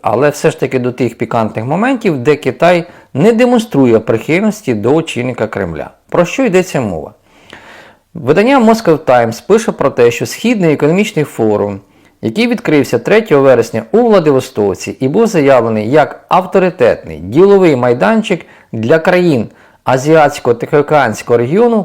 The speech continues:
проігнорували високопосадовці Китаю. Від Китаю на форум не приїхав жоден представник уряду. Це, друзі, дуже показово. Не надіслали чиновників китайський М З С та Центробанк.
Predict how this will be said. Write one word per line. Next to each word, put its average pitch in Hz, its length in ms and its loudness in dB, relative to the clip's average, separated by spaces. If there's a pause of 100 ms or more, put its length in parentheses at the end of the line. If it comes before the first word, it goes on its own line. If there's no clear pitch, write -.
проігнорували 156 1040 2
високопосадовці 123 1040 -4
Китаю. - 480 -8 (760)
Від 185 260 0
Китаю 131 640 2
на 160 220 0
форум 156 420 2
не 170 100 4
приїхав 156 580 0
жоден 160 560 4
представник 143 640 -2
уряду. 98 440 -4
Це, 165 200 0
друзі, 156 280 0
дуже 117 300 0
показово. 101 600 -12 (480)
Не 143 140 4
надіслали 180 540 2
чиновників 180 640 -2
китайський 151 500 0
М 120 100 -2
З 120 60 -2
С 139 220 2
та 127 140 0
Центробанк. 110 600 -6